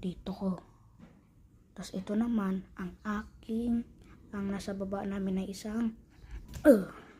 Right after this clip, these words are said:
ito. Ang baba namin. So, meron kaming third floor, pero bawal ko pakita muna doon kasi dati napakita ko na,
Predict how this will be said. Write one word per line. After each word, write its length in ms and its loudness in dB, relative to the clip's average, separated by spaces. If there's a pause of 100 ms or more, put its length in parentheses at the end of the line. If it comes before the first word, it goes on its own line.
(260)
ito. 320 -4 (1600)
Ang 180 0 (540)
baba 400 -2
namin. 480 -2 (580)
So, 80 0
meron 320 10
kaming 400 8
third 300 4
floor, 260 6
pero 240 6
bawal 320 4
ko 140 -8
pakita 400 -4
muna 260 4
doon 160 -4
kasi 240 -6
dati 240 -2
napakita 600 -2
ko 100 -4
na, 160 0